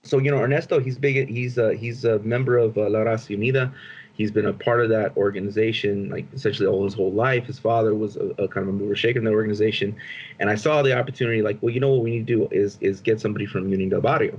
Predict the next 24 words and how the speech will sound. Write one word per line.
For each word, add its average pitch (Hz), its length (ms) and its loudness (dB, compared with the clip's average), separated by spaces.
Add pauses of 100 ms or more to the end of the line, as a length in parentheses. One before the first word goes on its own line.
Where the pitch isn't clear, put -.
as - 140 -4
well. 127 300 2
So 104 160 0
this 107 180 -4
can, 101 220 -4
like, 98 240 -4
you 110 80 -4
know, 104 80 -2
really 110 360 2
be 101 160 -8
something 101 400 -4
that 98 120 -2
can 101 180 -2
really, 104 300 2 (500)
uh, 90 220 0
spread 107 260 0
out 107 300 2
and, 101 360 -6
and, 95 140 -4
and, 95 240 -4
and, 98 240 -4
and 98 120 -2
incorporate, 104 720 2 (180)
um, 95 440 -2